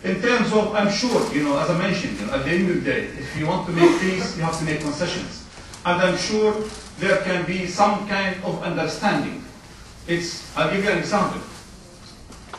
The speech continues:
During the secret talks which have took place here during President Clinton, there was a complete agreement about the return of more than a hundred thousand Palestinians who lives in Lebanon.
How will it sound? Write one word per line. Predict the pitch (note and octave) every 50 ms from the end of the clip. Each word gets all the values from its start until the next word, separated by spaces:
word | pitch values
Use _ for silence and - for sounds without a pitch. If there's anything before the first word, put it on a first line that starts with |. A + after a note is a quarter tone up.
| - - - - C3+ C3+
During | E3+ G#3 G#3+ G#3 G3 F#3+ F3 D#3+ - - - - - - - -
the | B2+ D3 C#3+ C#3+ C#3+ C#3 -
secret | - - - G#3+ A3 A3 A3 D#3 D3 - -
talks | F3+ F3+ F3 - - - - - - -
which | D3 C#3+ - -
have | D#3+ C#3+ -
took | G3+ - - - C#3
place | D3+ E3+ E3+ E3+ E3+ -
here | E3+ E3 - A#2 - C3
during | C#3+ E3 D#3 D#3 D3 C#3 C#3+ - - - - - - - -
President | - E3+ E3+ E3 D#3 C#3 - -
Clinton, | E3 E3+ E3+ E3 E3+ E3 E3 E3 E3 - - - - - - - - - - - - - - - - - - - - - -
there | E3 F#3+ G3+ F#3 F#3
was | F#3+ G3+ G3 F3+ - F3+
a | F3 E3 E3
complete | E3+ D#3+ - - F3 F#3+ A3+ A3+ A3+ A3+ - F3+
agreement | D#3+ E3 F3+ G#3+ A3+ G#3+ A3 - - - - - - - - - - - - - - -
about | - F#3 F3 F3 G3+ G3+ G3+ G#3 G3+ G3+ G#3 - - - - - - - - - - - - - - - - - - - - - - - - - - -
the | F3 F3+
return | F3+ E3+ - F3+ G#3 G#3 A3 A3 A3 G3+ G3+ - -
of | F3 F3+ F3 E3 - - - D3+
more | F3+ G#3 A#3+ B3 G#3+ F3
than | G3+ G3 F#3+ F#3+
a |
hundred | E3 E3+ G3+ G#3+ G#3+ G3+ G3+ G3 G3 -
thousand | - G3+ G3+ G3+ G3 G3+ F3+ E3+
Palestinians | F3+ E3+ E3+ - - - A3+ G3 E3 C#3+ -
who | E3 F3+
lives | F3 E3 -
in | F3 D#3+ D#3+
Lebanon. | F3 - C#3+ C#3+ - -